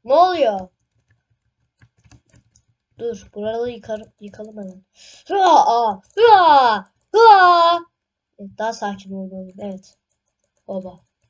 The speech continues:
Evet. Merhaba abi. Ban çekici kafana vurabilir mi? Şok. P V P açık. Oha, P V P açık. Dövebiliyor muyum? Abi çok güzelmiş lan bu. Ben yıkmalı şeyleri çok seviyorum abi.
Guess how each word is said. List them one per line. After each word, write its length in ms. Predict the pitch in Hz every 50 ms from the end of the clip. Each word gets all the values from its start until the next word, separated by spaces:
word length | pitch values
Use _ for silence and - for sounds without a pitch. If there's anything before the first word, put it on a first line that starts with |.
| _ _ _ _ _ _ _ _ _ _ _ _ _
Evet. 180 | 196 190 190 196 _ _ _ _ _ _ _ _
Merhaba 360 | 214 226 262 294 285 254 226
abi. 240 | 208 190 190 185 185 _ _ _ _ _ _
Ban 200 | 226 226 240 233
çekici 480 | 233 - 262 247 269 254 247 269 285 277
kafana 380 | - 233 214 214 240 240 247
vurabilir 420 | 240 247 254 254 262 339 - _ _
mi? 120 | 196 190 _ _ _ _ _ _ _ _ _ _ _ _ _ _ _ _
Şok. 480 | - - 539 - _ - - _ _ _ _ _ _ _ _ _ _ _ _ _ _ _ _ _ _ _
P 220 | _ - - 214 214
V 60 | 202
P 120 | - 277
açık. 480 | 247 226 202 - 233 202 190 _ _ _ _ _ _ _ _ _ _ _
Oha, 440 | - 202 208 220 226 220 202 185 190 _
P 160 | _ 220 220
V 120 | 226 233 214
P 260 | 269 285 320 339 - _ _
açık. 500 | - 208 202 - 339 381 392 - _ _ _ _ _ _ _ _ _ _ _ _ _ _ _ _ _ _ _ _
Dövebiliyor 460 | - 208 208 226 233 247 277 330 330
muyum? 160 | 285 220 196 190 202 _ _ _ _ _ _ _ _ _ _ _ _ _ _ _ _ _ _ _ _ _ _ _ _ _ _ _ _
Abi 180 | 220 233 220 -
çok 240 | _ 269 277 277 -
güzelmiş 420 | 285 294 269 233 202 190 196 -
lan 120 | 233 240 226
bu. 240 | 208 202 202 - _
Ben 120 | - 254 294
yıkmalı 540 | 277 240 247 247 _ 262 269 294 320 415 359
şeyleri 420 | - 320 294 285 277 302 311 302
çok 220 | - - 320 320
seviyorum 440 | - - 247 226 208 208 202 190 190
abi. 320 | 202 214 214 208 196 185